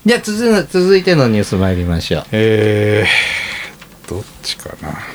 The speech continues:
Speaker 2: っちからいこうかな。
Speaker 1: はい。令和五年、二千二十八年八月七日の記事です。えー、奈良市にある興福寺の国宝五重塔で、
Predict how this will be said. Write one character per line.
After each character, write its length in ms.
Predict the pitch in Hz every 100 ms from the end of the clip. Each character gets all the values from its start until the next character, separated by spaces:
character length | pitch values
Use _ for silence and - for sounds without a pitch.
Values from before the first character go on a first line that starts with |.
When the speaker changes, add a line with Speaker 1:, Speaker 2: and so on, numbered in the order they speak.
| -
Speaker 2:
っ 40 | -
ち 100 | -
か 100 | -
ら 60 |
い 20 | -
こ 100 | -
う 40 |
か 60 | - - - - - -
な。 60 |
Speaker 1:
は 40 | 135
い。 100 | - - - - - - - - - - - - - - - 170
令 200 | 202 220
和 140 | 185
五 160 | 143 131
年、 300 | 127 123 -
二 140 | 131 143
千 240 | 220 190
二 140 | 160
十 100 | 143
八 220 | 127 120 107
年 120 | 101
八 520 | - 147 147 - 226
月 400 | 220 214 - 202
七 420 | 151 151 175 208
日 200 | 214 208
の 160 | 196 185
記 200 | - 151
事 220 | 101 87
で 320 | 98 107 113
す。 220 | - - - - - - - - - - -
え 260 | 123 113
ー、 60 | 113
奈 260 | 139 226 359
良 40 |
市 160 | 339 277
に 180 | 165
あ 140 | 123 110
る 220 | 107 101 -
興 280 | 254 285
福 260 | 226 - 139
寺 160 | 117 104
の 120 | 101
国 420 | 147 131 - 170
宝 580 | - 156 151 143 143 135 147 - 113
五 240 | 123 151
重 520 | 147 226 247 233 214
塔 340 | 208 202 135 101
で、 320 | 95 113